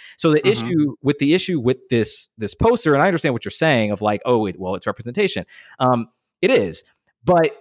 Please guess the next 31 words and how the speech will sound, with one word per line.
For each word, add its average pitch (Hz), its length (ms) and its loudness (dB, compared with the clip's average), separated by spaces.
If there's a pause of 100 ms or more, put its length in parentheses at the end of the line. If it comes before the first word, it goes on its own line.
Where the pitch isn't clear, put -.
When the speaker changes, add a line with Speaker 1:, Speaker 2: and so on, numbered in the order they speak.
Speaker 1:
it 165 240 2
is 147 260 0
representation 147 880 -2
that 135 240 2
is 123 120 0
potentially 185 440 -2
harmful. 113 640 -4
And 110 100 -4
it 151 120 2
is 175 160 2
something 151 380 -2
that, 117 200 0
that, 113 320 0
that 107 180 -4
trans 120 220 -4
people 107 300 -2
have 90 260 -2
to - 80 -6
go 214 160 2
through. 92 240 -6
They 104 80 -6
have 110 300 -2
to 170 80 -6
go 156 280 2
through 113 380 -2 (300)
being, 131 560 0 (280)
uh, 101 200 2 (100)
sexual, - 540 -4 (160)
um, 104 320 0 (260)
sexualized 117 720 0
at 117 140 -2